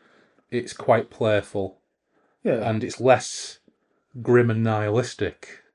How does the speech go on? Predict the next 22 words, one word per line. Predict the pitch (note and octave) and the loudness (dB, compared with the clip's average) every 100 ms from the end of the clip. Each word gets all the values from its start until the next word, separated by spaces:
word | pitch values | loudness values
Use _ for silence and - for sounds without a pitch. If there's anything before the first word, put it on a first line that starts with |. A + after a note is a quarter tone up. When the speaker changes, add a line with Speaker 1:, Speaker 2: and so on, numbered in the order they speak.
| _ _ - | _ _ -4
Speaker 2:
And | C3 | 0
also, | C#3+ C#3 - A2 G2 F#2+ | 0 -2 -2 -4 -4 -12
b-, | - - - | -20 -20 -20
the, | A#2+ B2 G#2+ - _ _ | -6 -4 -4 -10 _ _
he's | - A#2+ G#2+ | -6 -6 -4
a | |
bit | G2+ A#2 A2 | -4 -6 -4
more | G2+ | -8
rounded, | G2 G#2+ G#2 G2+ F2 F#2+ | -6 -6 -6 -8 -12 -12
isn't | G2 F#2 | -12 -12
he? | F2 | -8
He's | F2+ | -2
Speaker 1:
Yeah. | F#2 | -2
Speaker 2:
not, | G2 G2+ | -4 -10
like, | F#2+ F#2 | -10 -12
kind | - F#2 | -14 -14
of | F#2+ F#2 F#2 _ | -14 -16 -20 _
just | - G#2 - - | -14 -14 -14 -14
moaning | G2+ G2+ F#2+ F#2+ F#2+ | -10 -8 -8 -8 -10
a | F2+ | -12
lot | F2+ E2 - - | -12 -14 -14 -2
Speaker 1:
Hmm. | G#3+ C3 | 2 2